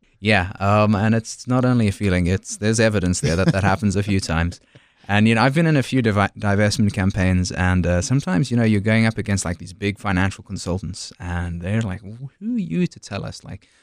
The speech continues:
Speaker 1: that there's a carbon bubble that we don't understand?" Or, "Who are you to say that, like, we should be running our investments in these ways?" And what's interesting is, uh, you know, a lot of the time they stick to these conservative estimates about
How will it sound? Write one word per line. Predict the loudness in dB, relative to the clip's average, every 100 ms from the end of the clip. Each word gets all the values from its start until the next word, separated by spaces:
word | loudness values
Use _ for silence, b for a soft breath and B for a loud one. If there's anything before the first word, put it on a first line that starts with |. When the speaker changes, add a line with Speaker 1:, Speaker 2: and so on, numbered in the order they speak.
| b
Speaker 1:
that | -8
there's | -4 -4
a | -4
carbon | -2 0 0
bubble | -2 -4
that | -4
we | -4 -4
don't | -2 -2
understand?" | -2 -6 -8 -6 -6 -8
Or, | -6 -2 0 2
"Who | 2
are |
you | 2 0
to | -2
say | -2 -2
that, | -2 -6 -10
like, | -14 -12 -8
we | -8
should | -8
be | -4
running | 0 2 2
our | -2
investments | -2 -4 -4 -10 -12
in | -12
these | -12 -6
ways?" | 0 0 -2 b b b b b -4
And | 0
what's | 2
interesting | 2 2 0 2 2 2
is, | 0 0 0
uh, | 2 0 -2 _ _ _ _ -4
you |
know, | 0
a | 2
lot |
of | 0
the | -2 0
time | 2
they | 2 2 0
stick | -4 -10 -12
to |
these | -14 -12
conservative | -12 -6 -4 -4 -8 -10
estimates | -10 -10 -14 -14 -16
about | -16 -16